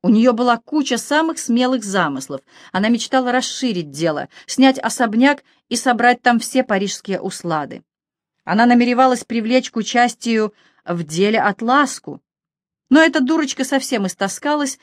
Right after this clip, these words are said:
и теперь умирает в больнице. Миньон настаивал на своём предложении, упирая на риск,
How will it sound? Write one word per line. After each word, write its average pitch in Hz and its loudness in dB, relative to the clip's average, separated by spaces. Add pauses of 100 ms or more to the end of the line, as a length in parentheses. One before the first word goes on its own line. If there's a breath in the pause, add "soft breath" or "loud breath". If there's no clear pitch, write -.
(180 soft breath)
и 208 -8
теперь 208 -6
умирает 190 0
в 160 -14
больнице. 151 -6 (1200)
Миньон 285 6
настаивал 269 2 (100)
на 226 -2
своём 214 -4
предложении, 202 -4 (320)
упирая 196 0
на 170 -2
риск, 262 -4